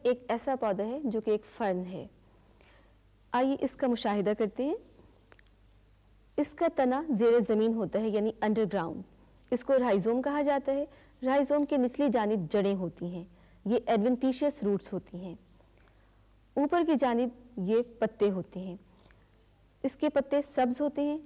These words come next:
जिनके अंदर जाइलम और फ्लोएम भी मौजूद होता है। इन पत्तों की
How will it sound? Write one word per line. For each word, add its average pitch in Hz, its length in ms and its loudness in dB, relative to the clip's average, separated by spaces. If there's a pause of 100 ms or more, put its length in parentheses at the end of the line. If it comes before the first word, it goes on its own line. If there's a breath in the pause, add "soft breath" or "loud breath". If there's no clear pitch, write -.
जिनके 226 280 0
अंदर 220 200 2
जाइलम 208 360 0
और 220 140 -2
फ्लोएम 226 320 0
भी 247 140 0
मौजूद 247 380 -2
होता 233 240 -4
है। 262 180 -6 (1400 soft breath)
इन 320 160 4
पत्तों 311 420 0
की 302 240 0